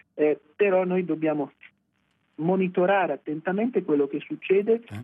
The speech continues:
Speaker 1: nei punti di avanguardia, per vedere queste punte di iceberg e sapere che cosa succederà poi alla massa
Speaker 2: Sì.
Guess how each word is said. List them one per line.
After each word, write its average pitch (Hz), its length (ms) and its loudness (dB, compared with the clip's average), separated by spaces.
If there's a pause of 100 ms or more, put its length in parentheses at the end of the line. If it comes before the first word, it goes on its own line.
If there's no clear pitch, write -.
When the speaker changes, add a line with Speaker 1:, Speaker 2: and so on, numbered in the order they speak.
Speaker 1:
nei 151 180 -2
punti 170 360 -4
di 151 80 4
avanguardia, 120 760 -2
per 151 140 -2
vedere 151 360 2
queste - 280 -8
punte 180 400 -2
di 131 100 -2
iceberg 180 680 0 (240)
e 147 180 -6
sapere 180 400 0
che 165 220 -6
cosa 170 380 0
succederà 156 500 -4
poi 147 200 2
alla 131 160 2
massa 135 580 -2
Speaker 2:
Sì. 113 260 -10